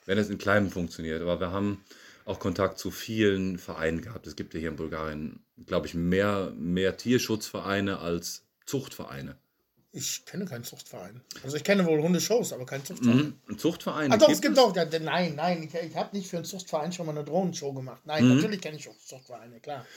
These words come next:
Speaker 1: Kennst du?
Speaker 2: Ja.
Speaker 1: Ich hab eben, ähm, Weltspiegel gesehen, noch eine, noch eine, <clears throat> noch einen kurzen Beitrag. Da haben sie gesagt, es gibt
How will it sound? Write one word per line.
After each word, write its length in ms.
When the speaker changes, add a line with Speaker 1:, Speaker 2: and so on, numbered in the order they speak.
Speaker 1:
Kennst 320
du? 100
Speaker 2:
Ja. 200
Speaker 1:
Ich 140
hab 140
eben, 440
ähm, 420
Weltspiegel 560
gesehen, 400
noch 140
eine, 240
noch 140
eine, 120
<clears throat> 160
noch 280
einen 320
kurzen 300
Beitrag. 360
Da 80
haben 120
sie 60
gesagt, 280
es 100
gibt 240